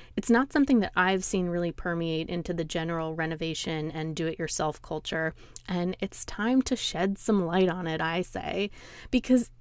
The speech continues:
even though there have been times when I feel like this philosophy I'm going to share with you can be pretentious in nature, frankly, I do think there's an important backbone behind it. And I'm going to talk about the pros and the cons of this idea,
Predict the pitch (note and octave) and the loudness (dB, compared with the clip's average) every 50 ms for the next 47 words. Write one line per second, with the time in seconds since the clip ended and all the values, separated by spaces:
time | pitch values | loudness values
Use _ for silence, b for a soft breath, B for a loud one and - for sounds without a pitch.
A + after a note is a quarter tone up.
0 | - - - - - - - - B3+ C#4 C#4 D#4+ D4+ C#4 A3 F#3+ F#3+ F#3+ G3 G3 | -20 -20 -20 -20 -20 -2 4 6 8 8 10 10 10 10 10 8 6 6 4 4
1 | F3 F#3+ F3+ F3 F#3+ F3 E3+ D#3+ - F3 D#3+ E3 E3+ E3+ - F#3+ E3+ D#3+ - - | 4 2 0 -2 0 -2 -2 -2 -2 -2 -2 -2 -2 -4 -2 -2 -2 -2 -2 -2
2 | E3+ E3 E3+ E3+ E3+ - - E3+ - - - E3+ D#3+ D#3+ D#3+ E3 - - F3 E3 | -2 0 0 -2 -2 -2 -4 -4 -4 -4 -4 -2 -2 -2 -2 -4 -6 -8 -6 -4
3 | - F3 E3+ E3+ E3+ E3 D#3+ D#3+ D#3+ D#3+ D#3 - - - - F3+ E3 D#3+ E3 E3+ | -2 -2 0 -2 -2 -4 -6 -6 -6 -6 -6 -6 -6 -2 0 0 0 0 0 -2
4 | D#3+ - F#3+ E3+ F3 E3+ E3+ E3+ E3 D#3+ B B B B B B B B - - | -4 -4 -4 -4 -2 -2 -2 -2 -4 -6 B B B B B B B B 0 4
5 | G#3 F#3+ F3+ F#3 F3 F3 E3+ E3 - - - - - - - - E3 D3+ - - | 6 8 10 10 10 8 8 6 2 -4 -10 -12 -8 -2 0 2 2 0 0 -2
6 | D#3 D#3+ D3+ - - F#3+ F#3 - - - - F#3+ F#3+ F#3+ F#3+ G3 F#3+ - - F#3+ | -2 -2 0 2 2 2 2 0 -4 -2 0 2 2 2 2 0 -2 0 0 0
7 | F#3 F3+ - G3 E3 E3 E3+ - G3 G3 G3 G3 - - - - G#3+ G#3 F#3+ F#3+ | 0 0 -2 -2 -4 -2 -2 0 0 2 2 0 -2 -4 0 2 2 2 2 2
8 | - A3 G#3+ A3 A#3 A#3 - - F#3+ F3 E3+ E3+ - - F3 E3+ E3+ E3 - - | 0 2 4 4 4 2 2 0 0 0 0 -2 -2 0 0 0 0 -2 -4 -6
9 | G3 F3+ E3+ E3+ E3 D#3+ - - F3 E3 E3+ - E3+ E3+ - - F3+ D#3+ - E3+ | -4 -4 -4 -4 -4 -6 -6 -4 -4 -2 -2 -4 -4 -6 -6 -8 -6 -4 -2 -4
10 | E3 E3 - - - - - F3 F3 E3 E3 D#3+ E3 E3 E3 E3+ E3+ E3 - b | -4 -4 -8 -8 -8 -6 -6 -6 -6 -6 -6 -6 -6 -6 -4 -4 -4 -4 -6 b
11 | b b b b b b - G3 F#3+ - - - - A3 A3 A#3+ B3+ C4 C4 C4+ | b b b b b b -2 -2 -2 -2 -2 -2 0 2 2 4 6 6 6 4
12 | C4 - - G3 G3 F#3+ F#3 F3 F3 - E3 D#3+ - - F3 - - F3 - - | 4 2 0 0 0 0 0 -2 -2 -2 -2 -2 -2 -4 -4 -4 -4 -6 -4 -2
13 | - F#3+ F3+ F#3 F#3 F3+ F3+ F3 - - b b b b - - - A3 A#3 B3+ | 0 2 4 4 4 4 2 0 -2 -8 b b b b -14 -4 0 2 4 6
14 | C#4 C4+ C4+ A#3 G3 - - - - D#3+ D#3+ E3 D#3+ - - G3 F3 E3+ F3 F3 | 8 8 8 8 6 2 -2 -4 -2 -2 -4 -6 -8 -6 -6 -6 -4 -2 -2 -2
15 | - - - E3+ E3 E3 - E3+ E3 E3 - F3+ F3+ | -2 -2 -4 -6 -6 -6 -6 -4 -4 -4 -4 -4 -6